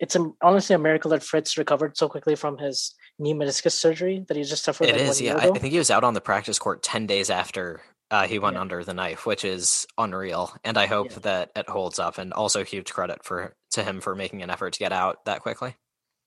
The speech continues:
Speaker 1: Yeah, and then, and then you have, um, you know, Nakashima, who qualified and is in his second main draw of a major, and grass kind of seems to be a surface where he, where he can use his backhand down the line really well. He has a good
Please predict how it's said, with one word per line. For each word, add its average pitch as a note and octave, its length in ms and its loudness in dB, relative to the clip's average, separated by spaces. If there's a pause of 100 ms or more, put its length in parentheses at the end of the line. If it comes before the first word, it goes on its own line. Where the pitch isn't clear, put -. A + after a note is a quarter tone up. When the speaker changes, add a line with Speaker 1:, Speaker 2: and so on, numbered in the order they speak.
(140)
Speaker 1:
Yeah, A#2+ 240 0 (120)
and D3 140 -6
then, D3 180 2
and C#3 160 -6
then D3 120 -4
you D3+ 80 -4
have, C#3+ 180 0
um, B2 400 -8 (180)
you C#3 140 -10
know, C3 80 -10
Nakashima, C3+ 480 0
who C3+ 100 4
qualified C3 540 4
and B2 260 -10 (240)
is C#3+ 140 -4
in C3 120 0
his B2+ 160 0
second - 460 0
main B2+ 160 0
draw B2 280 0 (520)
of C#3+ 120 -6
a C#3 40 2
major, C3 340 4
and B2 180 -4
grass C#3 420 4 (340)
kind F3 160 6
of E3+ 100 2
seems E3 260 0
to E3 60 -6
be D#3+ 100 4
a D#3 40 6
surface D3+ 400 0
where C#3+ 180 0
he, C#3 400 -4 (180)
where D3 120 2
he D3 60 0
can C3+ 340 -2 (520)
use E3+ 360 4
his D#3 160 4
backhand D3 400 4
down C#3 120 6
the C3+ 100 -2
line C3+ 200 -2
really C#3+ 220 -4
well. C#3 260 0
He C#3 140 -8
has C3+ 160 -6
a C#3+ 40 -4
good C#3 260 -4